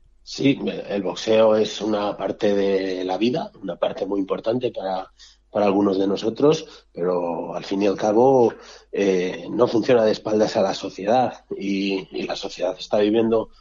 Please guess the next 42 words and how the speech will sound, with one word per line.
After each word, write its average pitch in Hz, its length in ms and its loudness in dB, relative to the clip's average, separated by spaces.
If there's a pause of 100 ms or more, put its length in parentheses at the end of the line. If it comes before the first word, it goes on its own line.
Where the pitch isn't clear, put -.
(280)
un 104 60 -6
momento 104 320 2
muy 127 120 6
duro, 180 340 6
la 139 160 -4
sociedad 104 420 0
está 107 220 2
viviendo 110 480 4
cancelaciones 107 760 2
a 98 80 -4
todos 101 220 -4
los 101 160 -2
niveles, 139 560 2 (440)
desde 98 380 -2
la 98 160 -4
cultura, 139 800 2
pues, - 360 -14
eh, - 200 -14 (180)
cines 107 640 0
que 107 80 -4
están 98 220 -6
teniendo 101 280 0
que 98 120 -2
cerrar, 117 720 2
teatros, 107 840 2 (460)
eh, 107 300 2
sin 107 160 -2
actividad, 110 840 2
compañías 104 720 2
que 104 100 -6
también 110 300 4
lo 107 40 2
están 107 240 0
pasando 104 360 -2
muy 98 140 0
mal. 120 380 4 (420)
El 101 320 2
boxeo 92 300 -2
es - 220 -4
parte 101 320 0
de 104 100 4
la, 101 640 -2